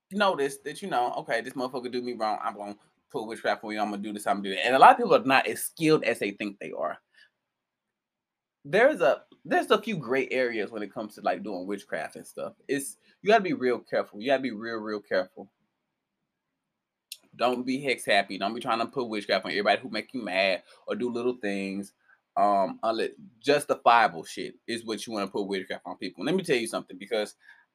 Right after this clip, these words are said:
I had, I, I, whew, I be, let me tell you something, the Lord been putting me into situations. Got pissed off. Got pissed off. Thought about doing witchcraft. Whew, did I do it? No, I did not do it.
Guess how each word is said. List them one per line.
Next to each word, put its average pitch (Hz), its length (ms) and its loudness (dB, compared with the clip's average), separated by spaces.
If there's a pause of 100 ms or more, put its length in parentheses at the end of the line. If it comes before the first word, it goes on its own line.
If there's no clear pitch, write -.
I 120 100 6
had, 131 200 6 (200)
I, - 160 8 (120)
I, - 140 8 (500)
whew, 403 180 6
I - 200 4
be, 160 160 -8
let - 100 -2
me 277 80 -4
tell 370 100 0
you 359 60 -4
something, 131 240 -2
the 113 60 -4
Lord 208 240 -4
been 143 220 -4
putting 151 200 -6
me 151 80 -2
into 139 160 -10
situations. 135 680 -4 (1700)
Got - 140 4
pissed 196 220 -2
off. 208 360 6 (580)
Got 104 160 0
pissed 170 220 -6
off. 110 240 4 (760)
Thought 110 160 4
about 135 200 6
doing 170 200 -2
witchcraft. 110 580 -6 (1300)
Whew, 175 200 4 (340)
did 104 180 -2
I 113 100 6
do 143 180 -2
it? 165 260 -2
No, 117 200 2
I 131 100 8
did 139 120 0
not 139 220 4
do 95 240 -6
it. - 60 -8